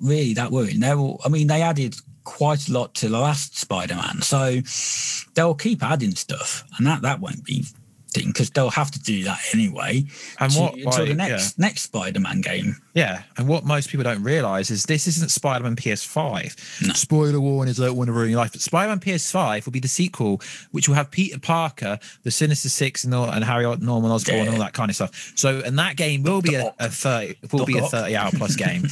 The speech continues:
Speaker 1: <laughs>
Speaker 2: That's the game everyone wants, but
Speaker 1: Yeah.
Speaker 2: people are confused and thinking this is Spider-Man P S five. It's not. It's just
Speaker 1: Well,
Speaker 2: a Miles
Speaker 1: 'cause,
Speaker 2: Morales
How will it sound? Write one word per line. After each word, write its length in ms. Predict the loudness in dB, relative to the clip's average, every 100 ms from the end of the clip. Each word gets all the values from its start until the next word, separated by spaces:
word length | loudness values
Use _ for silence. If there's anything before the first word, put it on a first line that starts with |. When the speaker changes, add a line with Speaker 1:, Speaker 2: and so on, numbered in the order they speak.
| -6
Speaker 1:
<laughs> 140 | -12 -4
Speaker 2:
That's 300 | -2 0 -2
the 60 |
game 200 | 0 0
everyone 260 | 0 0 0
wants, 280 | 2 0 -2
but 200 | -6 -2
Speaker 1:
Yeah. 60 | 0
Speaker 2:
people 160 | 2 0
are 20 |
confused 640 | 0 -2 0 0 0 -4 -8 -12 -8
and 80 | -2
thinking 380 | 0 2 2
this 180 | 2 2
is 80 | -2
Spider-Man 380 | -2 0 0 -2
P 120 | -2
S 120 | -2
five. 300 | 0 0 -2 -8 -20 _
It's 320 | -6 -4 -2
not. 360 | 2 2 0 -4
It's 200 | -6 -4
just 200 | 0 2
Speaker 1:
Well, 100 | 2
Speaker 2:
a 40 | 0
Miles 240 | -2 -2
Speaker 1:
'cause, 100 | -2
Speaker 2:
Morales 320 | 0 -2 -4